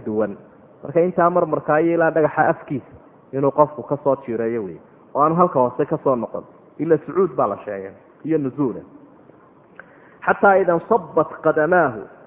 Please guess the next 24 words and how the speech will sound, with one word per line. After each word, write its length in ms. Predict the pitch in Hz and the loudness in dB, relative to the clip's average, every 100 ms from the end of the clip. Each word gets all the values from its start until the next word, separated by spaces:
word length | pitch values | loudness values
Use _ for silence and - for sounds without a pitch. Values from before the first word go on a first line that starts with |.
| - 131 | -18 -2
markii 340 | 202 202 208 | -2 0 -6
gomadihiisu 760 | 165 175 170 175 214 202 - 147 | 0 0 4 2 2 -2 0 0
ay 120 | 143 | 2
ku 140 | 208 196 | -2 0
soo 140 | 175 | 2
dhaadhaceen, 560 | 170 127 120 123 143 117 - - - - - - - | 4 4 2 0 -2 -4 -8 -20 -20 -20 -20 -14 -6
fii 200 | 170 147 - | -4 -2 0
batni 360 | 220 165 151 | 0 0 -2
lwaadi, 480 | 139 143 156 123 98 - - - - | 2 6 6 4 -4 -18 -20 -20 -4
dooxa 260 | 180 170 143 190 | 0 0 0 0
bartankiisa. 560 | 185 139 - 131 - - - - - _ _ _ - - | 0 -4 -6 -8 -10 -20 -20 -20 -20 _ _ _ -20 0
Dooxa 300 | 185 165 156 | 2 2 -2
bartankiisa, 640 | 156 196 - 156 170 139 127 | -2 -2 -2 -6 -6 -6 -2
labada 220 | 160 165 | 0 0
buuraad 320 | 147 156 175 | 0 2 2
halka 260 | 175 - - | 0 -4 -6
u 120 | 277 | -2
dhaxaysa, 540 | 214 - 127 120 - 117 - - - - - - - - | -2 -2 -4 -4 -6 -6 -10 -20 -20 -20 -20 -20 -12 0
oo 100 | 143 | 4
weliba 240 | 165 190 | 6 4
xagga 380 | 185 180 170 135 - | 2 -4 -4 -4 -2
Safa 240 | 131 - 160 | -4 0 2
u 80 | 170 | 2
dhow. 180 | 117 | 0